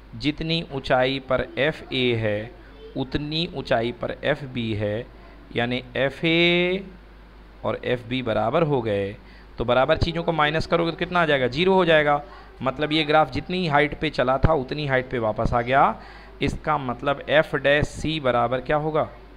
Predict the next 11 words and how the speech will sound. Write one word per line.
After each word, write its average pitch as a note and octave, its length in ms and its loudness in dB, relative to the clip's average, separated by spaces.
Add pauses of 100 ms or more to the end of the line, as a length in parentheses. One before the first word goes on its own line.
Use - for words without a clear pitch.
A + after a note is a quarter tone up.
(220)
ज़ीरो। C#3 360 0 (500)
मतलब C3+ 260 -2 (120)
बीच E3+ 320 -2
में F3+ 120 -2 (120)
पक्का G3+ 1160 6
कोई F3 220 0
बिंदु D#3+ 240 -2
मिलेगा D3 320 0 (640)
जिस B2+ 360 0 (340)
पर F#3 220 6 (260)
खींची F3+ 380 -2